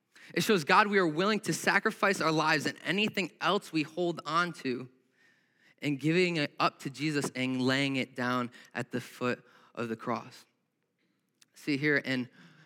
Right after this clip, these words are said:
Psalms one thirty-four two, it says, "Lift up your hands to the holy place and bless the Lord." Bless him with your sacrifice.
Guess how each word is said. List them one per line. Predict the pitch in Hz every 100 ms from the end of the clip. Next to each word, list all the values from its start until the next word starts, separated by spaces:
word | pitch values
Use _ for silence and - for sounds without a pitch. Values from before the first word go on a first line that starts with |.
| _ _ _ _
Psalms | - - 139 131
one | 127 147
thirty-four | 139 151 147 131 - 151 135 120 123 - _ _
two, | - 135
it | 123 117
says, | - 123 123 - - _ _ _ _ _ _ -
"Lift | 185 -
up | 175 175
your | 160
hands | 143 147 147 151 - - _ _ _ _ -
to |
the | 131
holy | 123 - 135 139
place | 139 - 123 120 - 110 - _ _ _ _ _ _ _ _ -
and |
bless | - - -
the | 127
Lord." | 123 117 - _ _ _ _ _ _ _ _
Bless | 160 165
him | 185 165 147 - - _
with | 147 139 - - _
your | 127 123
sacrifice. | 123 131 127 170 156 - 123 - - 95 - - -